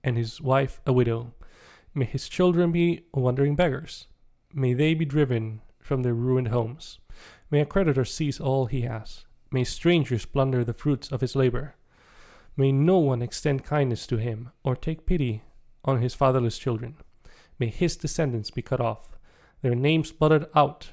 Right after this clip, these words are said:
from the next generation. May the iniquity of his fathers be remembered before the Lord. May the sin of his mother never be blotted out. May their sins always remain before the Lord, that he may blot out their name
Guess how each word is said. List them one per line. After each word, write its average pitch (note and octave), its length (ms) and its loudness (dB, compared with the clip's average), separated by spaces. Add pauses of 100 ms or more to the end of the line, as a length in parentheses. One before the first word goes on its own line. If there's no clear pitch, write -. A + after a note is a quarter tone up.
from C#3 160 0
the A#2 80 0
next A#2+ 260 -4
generation. D#3+ 580 -4 (720)
May C3+ 240 4
the C3 240 0
iniquity C#3+ 400 2
of A#2 120 2
his A#2+ 120 -4
fathers A#2+ 460 2
be C#3 160 0
remembered C3+ 460 2
before A#2+ 240 -2
the A#2+ 80 0
Lord. A#2+ 320 0 (640)
May B2+ 180 2
the A#2+ 120 -2
sin F#3 520 2
of C#3 140 -2
his D#3 200 -2
mother C3 440 4
never C#3 440 4
be C3+ 340 -2
blotted B2 500 0
out. - 400 -6 (380)
May C3 200 0
their A#2 140 0
sins D#3+ 540 -2
always D3+ 440 2
remain B2+ 280 0
before A#2 260 -2
the A#2 80 -8
Lord, A#2+ 340 -6 (360)
that G#2+ 120 -2
he D#3 360 -2
may D3 180 2
blot B2+ 420 2
out C3 240 0
their C3+ 140 0
name A2+ 420 -4